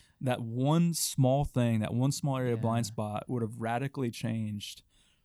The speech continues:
Speaker 1: uh, my impact as a leader. You know, and that,
Speaker 2: Mm.
Speaker 1: that sounds selfish. It's like, "Me, me, me," but that's, but that's not it at all. It's
Speaker 2: No,
Speaker 1: just like,
Speaker 2: it's the,
Speaker 1: but it's huge.
Speaker 2: it's the results. And
Speaker 1: Absolutely.
Speaker 2: it, it reminds me too, as you're talking, like, you can use this feedback model with positive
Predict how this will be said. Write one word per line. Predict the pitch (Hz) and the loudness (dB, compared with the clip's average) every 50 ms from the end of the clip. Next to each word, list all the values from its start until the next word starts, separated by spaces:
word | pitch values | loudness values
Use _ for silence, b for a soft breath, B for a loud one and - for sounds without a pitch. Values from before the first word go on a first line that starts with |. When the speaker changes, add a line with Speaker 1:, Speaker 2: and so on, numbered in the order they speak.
| _ _ _ - | _ _ _ -4
Speaker 1:
uh, | - 113 107 107 104 104 104 101 104 104 | -2 -2 0 0 -2 -2 -2 -2 -2 0
my | 113 117 120 135 151 | 0 2 2 2 4
impact | 135 131 165 170 - 117 107 107 107 - | 4 4 4 4 4 2 0 0 0 -2
as | 117 110 | -4 -4
a | 113 | -4
leader. | 104 104 110 139 185 175 - 107 - - - _ | -4 -2 -2 -2 -2 -2 -4 -6 -8 -10 -14 _
You | - 143 | -4 0
know, | 131 123 | 2 4
and | 131 | 4
that, | 139 151 - | 4 2 2
Speaker 2:
Mm. | |
Speaker 1:
that | 139 - | -2 -2
sounds | - - 185 180 151 - | -2 0 2 2 2 2
selfish. | - - 147 135 - - 113 110 | 2 4 2 2 4 2 0 0
It's | 117 110 | 0 -2
like, | 107 107 | -2 0
"Me, | 120 151 156 | 0 0 2
me, | 143 135 | 2 2
me," | 135 139 131 - | 0 0 -2 0
but | 139 131 127 | 0 2 4
that's, | 143 139 - | 4 2 0
but | 180 151 131 | -2 -2 0
that's | 123 147 143 - | 0 0 0 0
not | 165 160 151 | 0 0 0
it | 170 175 165 | 0 0 0
at | 143 | 0
all. | 139 147 143 | 0 0 0
It's | 127 117 | 0 0
Speaker 2:
No, | |
Speaker 1:
just | 123 120 | 0 0
like, | 123 120 120 | 0 0 0
Speaker 2:
it's | - - | -2 -6
the, | 117 117 113 | -10 -10 -4
Speaker 1:
but | 113 139 | 0 0
it's | 180 - | 0 0
huge. | - - - - 240 349 339 113 - - - | -2 -8 -2 0 2 2 2 2 0 -6 -10
Speaker 2:
it's | - - | -12 -12
the | 117 | -10
results. | 110 107 101 110 120 131 - - - - | -10 -10 -10 -10 -12 -12 -16 -18 -16 -10
And | 123 123 123 120 - - | -10 -10 -10 -10 -10 -4
Speaker 1:
Absolutely. | - - - - - 120 113 127 139 - - 107 110 120 110 - | -4 -4 -4 -2 -2 0 2 2 0 0 0 -2 -2 -2 -6 -8
Speaker 2:
it, | 87 143 131 - | -12 -14 -14 -12
it | - 175 160 160 | -10 -10 -8 -6
reminds | 170 160 156 156 151 135 | -4 -2 0 0 0 0
me | 127 110 | -2 -4
too, | - - 139 131 120 117 107 107 104 113 - - _ _ _ _ - | -2 -2 0 2 2 2 2 0 -2 -4 -6 -10 _ _ _ _ -14
as | 123 123 120 120 | -12 -10 -8 -6
you're | 120 120 | -8 -8
talking, | - - 117 110 113 110 107 | -6 -6 -6 -6 -6 -6 -6
like, | 104 101 95 - - - _ _ _ _ _ _ _ _ _ _ _ - | -6 -8 -8 -10 -16 -20 _ _ _ _ _ _ _ _ _ _ _ -14
you | 127 131 143 | -10 -10 -6
can | 131 139 127 | -4 -4 -2
use | 127 135 131 120 | -2 -2 -4 -4
this | 117 113 - | -6 -8 -10
feedback | - - 123 117 113 107 107 - - | -8 -10 -8 -6 -6 -6 -6 -6 -8
model | 110 104 107 107 104 | -8 -8 -6 -6 -6
with | 101 101 - | -8 -8 -10
positive | - - - 107 107 107 110 101 104 101 98 95 98 | -10 -10 -10 -10 -10 -10 -10 -10 -8 -8 -10 -10 -14